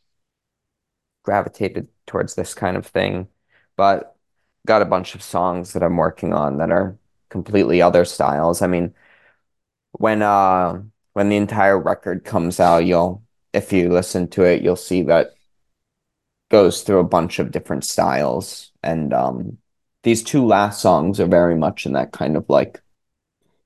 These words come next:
earthy kind of, like, it's either blues or it's kind of this, like, roundabout song form that's used in a lot of, uh,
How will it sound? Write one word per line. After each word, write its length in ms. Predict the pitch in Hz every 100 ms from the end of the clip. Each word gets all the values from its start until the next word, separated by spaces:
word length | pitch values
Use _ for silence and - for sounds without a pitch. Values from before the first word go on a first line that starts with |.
| _ _ _ _ _ _
earthy 1200 | 98 98 98 - - 101 98 98 95 92 90 87 107 _ _ _ _ _ _ _ _ -
kind 260 | 95 92 85
of, 200 | 76 107
like, 280 | 55 - -
it's 160 | - 80
either 180 | 65 73
blues 680 | - 117 127 120 110 107
or 140 | 80 50
it's 160 | -
kind 260 | - 76 73
of 160 | 64 -
this, 240 | - -
like, 200 | 58 - - - _ -
roundabout 1000 | - 85 87 90 87 82 78 82 - _ _ _ _ _
song 540 | - - 92 92 95 95
form 520 | - 92 87 92 82
that's 240 | - -
used 320 | 85 78 -
in 80 | 78
a 100 | 76
lot 240 | 71 73 78
of, 160 | 71
uh, 260 | 76 65